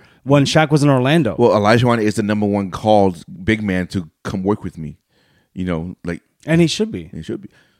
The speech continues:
Speaker 1: Dude,
Speaker 2: You
Speaker 1: Olajuwon, Kobe went with Olajuwon.
Speaker 2: Yeah. You know what?
Speaker 1: That's,
Speaker 2: You know,
Speaker 1: that's
Speaker 2: do you know what
Speaker 1: awesome.
Speaker 2: Olajuwon credits his, his footwork to?
Speaker 1: Who?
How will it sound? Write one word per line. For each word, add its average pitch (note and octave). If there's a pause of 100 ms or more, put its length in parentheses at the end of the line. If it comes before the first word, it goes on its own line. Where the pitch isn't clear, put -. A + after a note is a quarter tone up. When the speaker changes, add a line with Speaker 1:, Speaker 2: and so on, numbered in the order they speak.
Speaker 1:
Dude, F3
Speaker 2:
You C3+
Speaker 1:
Olajuwon, G3+ (140)
Kobe D#3+
went B2+
with F#2+
Olajuwon. E2
Speaker 2:
Yeah. G#2
You G2
know A2
what? G#2+
Speaker 1:
That's, F3+ (260)
Speaker 2:
You -
know, -
Speaker 1:
that's C#4
Speaker 2:
do A2
you C#3
know D#3
what E3+
Speaker 1:
awesome. B2
Speaker 2:
Olajuwon A#2
credits B2+
his, G#2+
his G2
footwork C#3
to? G3 (560)
Speaker 1:
Who? C3